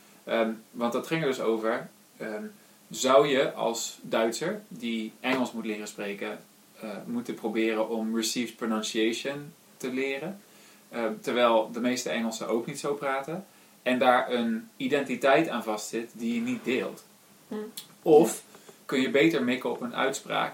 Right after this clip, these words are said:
Speaker 1: die voor een Fransoos veel beter te begrijpen is dan received pronunciation,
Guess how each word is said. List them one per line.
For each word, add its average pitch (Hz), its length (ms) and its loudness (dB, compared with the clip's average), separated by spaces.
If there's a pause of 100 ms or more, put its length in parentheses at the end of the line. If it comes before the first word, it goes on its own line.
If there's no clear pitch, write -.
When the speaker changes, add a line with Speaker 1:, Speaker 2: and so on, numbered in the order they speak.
Speaker 1:
die 117 300 -4
voor 120 280 -4
een 120 80 -4
Fransoos 123 680 -4
veel 127 280 -2
beter 123 260 2
te 131 80 -10
begrijpen 139 480 -2
is 107 300 -6
dan 107 240 -6
received 104 540 -8
pronunciation, 107 800 -8